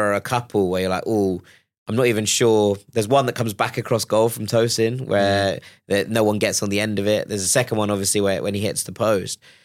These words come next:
Speaker 1: There are opportunities that start to float around, and, and I think that belief starts to grow in the side. But equally,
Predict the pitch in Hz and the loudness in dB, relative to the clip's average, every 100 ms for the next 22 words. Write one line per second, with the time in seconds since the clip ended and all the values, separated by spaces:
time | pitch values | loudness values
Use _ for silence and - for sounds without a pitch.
0 | _ _ _ _ - 123 127 135 131 123 | _ _ _ _ 2 4 6 6 6 4
1 | 113 - 120 110 117 101 107 - 113 110 | 0 -2 -2 -2 -2 -2 0 2 2 0
2 | 101 104 110 117 113 113 101 135 135 165 | 0 2 2 2 0 -2 -2 0 0 0
3 | 135 120 120 117 117 - 117 101 - 113 | 2 0 2 2 2 2 0 0 -2 0
4 | 104 98 101 117 107 113 196 233 - 110 | 0 0 0 2 0 2 0 -2 -2 0
5 | 98 104 | 0 0